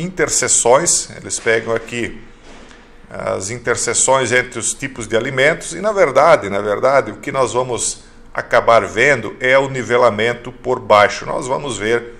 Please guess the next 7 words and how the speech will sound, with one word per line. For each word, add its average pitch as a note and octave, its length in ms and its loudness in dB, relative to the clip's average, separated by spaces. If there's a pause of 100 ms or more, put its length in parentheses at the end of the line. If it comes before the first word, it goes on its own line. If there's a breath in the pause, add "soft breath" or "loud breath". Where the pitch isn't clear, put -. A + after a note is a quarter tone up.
(180 loud breath)
as - 160 -4
pessoas A#2+ 680 0
sendo G#2+ 300 -4 (240)
obrigadas A#2+ 720 2
a A2+ 60 -4
comer G#2+ 640 -6
insetos C3+ 760 0